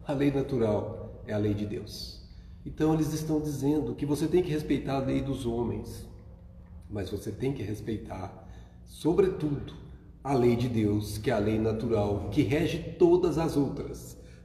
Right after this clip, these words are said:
Todas as outras leis estão vinculadas à lei de Deus. Mas alguém ainda pode perguntar, "Mas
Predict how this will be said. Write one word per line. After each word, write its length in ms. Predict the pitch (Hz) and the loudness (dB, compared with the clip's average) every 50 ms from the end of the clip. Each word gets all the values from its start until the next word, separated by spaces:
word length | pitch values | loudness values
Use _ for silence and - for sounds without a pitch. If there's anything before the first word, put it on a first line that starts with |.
| - | 4
Todas 320 | - 190 214 220 214 185 170 | 8 10 12 12 12 10 8
as 140 | 170 143 160 | 6 4 2
outras 320 | 165 160 - 151 156 139 | 2 2 2 0 0 2
leis 280 | 135 131 135 139 135 143 | 4 6 4 4 4 2
estão 340 | 143 - - 143 139 135 | -2 0 0 2 2 2
vinculadas 1040 | 120 123 143 143 139 143 139 135 113 104 107 107 104 107 113 113 107 - - - - - - - - - - - | 2 0 -2 -2 -2 -2 -2 0 0 2 0 0 0 0 0 0 -2 -2 -6 -10 -12 -14 -16 -18 -18 -18 -12 -6
à 100 | - 120 | -2 0
lei 220 | 120 110 107 104 98 | 2 2 2 2 2
de 120 | - 110 | 0 -2
Deus. 580 | 101 - - 101 - - - - - - - - - - - - - - - - - - - | -4 -4 -4 -6 -6 -8 -10 -14 -14 -14 -14 -16 -18 -20 -20 -20 -20 -20 -20 -20 -20 -14 -4
Mas 200 | - 185 185 175 | 0 2 4 8
alguém 460 | 208 202 190 160 165 190 202 208 196 | 8 8 8 8 8 8 8 8 8
ainda 320 | 185 185 185 185 180 165 151 | 8 6 6 4 4 0 0
pode 420 | - - 160 185 208 247 - - | 0 2 4 4 6 4 2 0
perguntar, 680 | - 240 202 151 151 165 147 - - 113 98 90 - - - - - - - - - - - - - - - | 0 -2 -2 0 2 2 2 2 0 -2 -4 -4 -6 -8 -12 -14 -16 -18 -18 -20 -20 -20 -20 -20 -18 -12 -4
"Mas 480 | 311 339 339 311 - - - - - | 0 0 0 0 0 -4 -8 -10 -12